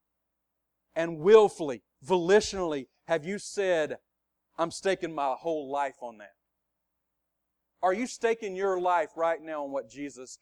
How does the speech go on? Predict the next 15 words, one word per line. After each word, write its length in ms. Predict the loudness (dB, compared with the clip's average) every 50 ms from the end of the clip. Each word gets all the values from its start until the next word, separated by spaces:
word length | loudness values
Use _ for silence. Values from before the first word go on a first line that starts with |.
| _ _ -10
has 160 | -10 -10 -8
done 280 | -8 -6 -6 -6 -8 -8
for 160 | -10 -10 -10
you 160 | -10 -12 -14 _ _ -18 -18
and 100 | -16 -14
who 120 | -12 -12
He 180 | -12 -12 -12 -12
is? 340 | -14 -14 _ -20 -20 -20 _ _ _ _ _ _ _ _ _ _ _ _ _ _ _ _
Is 120 | -10 -2 2
that 160 | 4 4 4
how 100 | 4 2
you 160 | 2 2 4
order 200 | 4 6 6 6
your 120 | 2 0 -4
family? 540 | -4 -2 0 0 0 0 0 -2 -2 -2